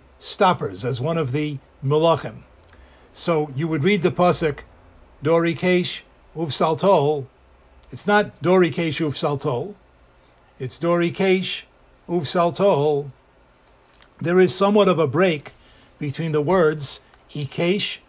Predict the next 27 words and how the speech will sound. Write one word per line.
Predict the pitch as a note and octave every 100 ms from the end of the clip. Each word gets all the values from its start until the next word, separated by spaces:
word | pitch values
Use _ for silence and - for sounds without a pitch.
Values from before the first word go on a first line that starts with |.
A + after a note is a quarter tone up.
| _ _ -
Uvsaltol. | D#3+ - E3+ D#3 C#3+ F#3+ B2 - - _ _ _ _ - _ _
The | C#3
author | C3+ E3 G#3+ - F#3 A2+ F#2 _ _ -
of | A2+
this | A#2 F3+
sefer, | - F#3 A3 - D3
Vayavinu | B2+ B2+ A#2+ E3+ F3+
Vamikra, | C#3+ D3 A3+ E3 C#3 B2+ _ _ _ _ _ _
uh, | - - C#3 - C3 - C3+ - A#2+ - _ _ _ _ _ _ _ _ _ _
posits | - G3 A#3+ D#3+ D#3+ - - - _ _ _ -
that | D3 C#3
this | G3 G3+
seems | F#3+ F#3 D3+
to | F3
support | C#3+ D#3 F3 G#3+ -
the | D3+
Targum | - F#3+ B3+ C#3+ E3 G3
and | E3 D#3 D#3
seems | C#3 F#3+ F#3+
to | F#3
be | E3
somewhat | C#3+ F#3 G#3 F3
of | D3+
a |
question | C#3+ G#3+ A#3+ - D3+ D3+ - _ _ _ -
on | D#3 E3
Rashi. | A#3 - - B2